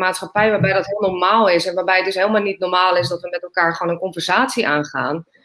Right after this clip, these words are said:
En dat we echt kijken van, ja, wat is nou jouw intrinsieke onbehagen de hele tijd, weet je wel? Waar komt het vandaan? En kan je daar niet iets aan doen?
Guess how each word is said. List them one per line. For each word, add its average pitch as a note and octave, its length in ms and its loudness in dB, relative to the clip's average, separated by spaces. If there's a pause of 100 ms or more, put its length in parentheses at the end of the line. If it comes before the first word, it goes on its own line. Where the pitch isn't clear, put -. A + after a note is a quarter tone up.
(180)
En F3 100 -6
dat G3 100 2
we F#3+ 100 0
echt A3+ 260 -2
kijken F#3 300 0
van, F3+ 100 -2
ja, F3+ 100 2
wat A#3+ 140 0
is B3 80 0
nou A3 120 4
jouw G3+ 160 2
intrinsieke B3 1080 0
onbehagen G#3 720 2
de D#3 80 -2
hele D3 240 2
tijd, C3+ 280 -2
weet C#3 180 -4
je D3+ 80 -8
wel? G3 140 0
Waar G#3 160 0
komt C4 200 0
het A#3+ 160 -6
vandaan? E3 680 0 (340)
En - 120 -10
kan A3+ 140 6
je G3+ 80 8
daar B3 300 4
niet B3 140 4
iets A3+ 220 -6
aan F3+ 160 -4
doen? F#3+ 400 0